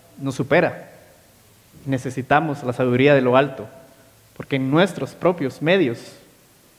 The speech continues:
no se va a poder. Esta sabiduría de lo alto está llena de misericordia para obrar por el prójimo, para buscar ser generoso en todo momento y en todo lugar.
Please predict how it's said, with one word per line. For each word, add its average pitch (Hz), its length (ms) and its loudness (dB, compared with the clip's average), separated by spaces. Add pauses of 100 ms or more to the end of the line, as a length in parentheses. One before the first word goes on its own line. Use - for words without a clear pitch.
(260)
no 139 100 -4
se 139 120 -4
va 117 80 2
a 113 40 -4
poder. 107 220 -8 (3750)
Esta 165 180 -2
sabiduría 175 920 4 (580)
de 143 80 0
lo 139 180 6
alto 170 220 4
está 139 260 -2
llena 180 260 4
de 175 60 4
misericordia 151 680 2
para 131 180 2
obrar 151 300 4
por - 120 2
el 139 120 0
prójimo, 139 480 -2 (320)
para 151 140 6
buscar 160 340 2
ser 180 160 0
generoso 165 480 0
en 160 120 -2
todo 196 600 2 (100)
momento 190 500 4
y 180 100 2
en 143 120 -2
todo 170 180 6
lugar. 131 480 2